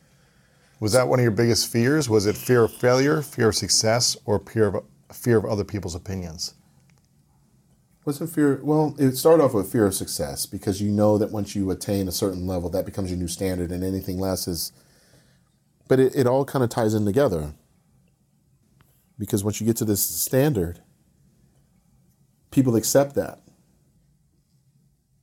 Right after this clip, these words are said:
Speaker 2: Now they may judge you even worse.
Speaker 1: Mm-hmm.
Speaker 2: Your bullies, actually, the people that talk the most trash, I call them bullies.
Speaker 1: And how did you learn to really overcome the bullying or the,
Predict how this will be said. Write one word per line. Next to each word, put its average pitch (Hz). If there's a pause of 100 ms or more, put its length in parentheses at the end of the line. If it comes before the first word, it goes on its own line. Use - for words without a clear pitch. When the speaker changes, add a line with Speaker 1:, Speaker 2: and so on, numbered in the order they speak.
(480)
Speaker 2:
Now 123
they 151
may 120
judge 107
you 104
even 92
worse. 85
Speaker 1:
Mm-hmm. 87 (1500)
Speaker 2:
Your 131
bullies, 135
actually, 113
the 104
people 147
that 104
talk 107
the 80
most 113
trash, 87
I 131
call -
them 92
bullies. 85 (1300)
Speaker 1:
And 113
how 131
did 147
you 120
learn 120
to 104
really 98 (1000)
overcome 113
the 95
bullying 92
or 98
the, 90